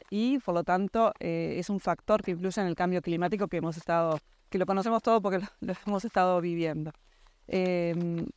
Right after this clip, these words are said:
en nuestro país es un sistema de base agropecuaria, por lo tanto, las emisiones, los, nuestros inventarios de gases de efecto invernadero nos muestran que nuestro sistema agropecuario tiene cierta responsabilidad en lo que son las emisiones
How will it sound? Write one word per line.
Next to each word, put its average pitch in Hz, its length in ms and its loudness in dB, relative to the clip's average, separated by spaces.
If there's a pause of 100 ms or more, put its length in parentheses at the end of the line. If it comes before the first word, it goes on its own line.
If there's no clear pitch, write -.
(140)
en 185 300 0
nuestro 185 380 0
país 214 180 0
es 220 40 0
un 208 60 0
sistema 190 420 0
de 165 140 0
base 214 260 2
agropecuaria, 202 760 2
por 170 180 -2
lo 170 100 2
tanto, 185 380 0
las 160 200 -4
emisiones, 175 760 0
los, 156 200 -6
nuestros 175 360 -2
inventarios 180 640 4
de 175 60 0
gases 175 160 0
de 180 80 -4
efecto 165 200 -4
invernadero 190 520 2 (400)
nos 196 160 0
muestran 220 480 2
que 220 280 4
nuestro 196 240 -2
sistema 208 280 -2
agropecuario 214 500 2
tiene 233 260 2
cierta 208 360 -2
responsabilidad 196 960 0
en 196 180 0
lo 196 100 2
que 196 100 -8
son 190 160 0
las 190 140 -2
emisiones 180 640 -2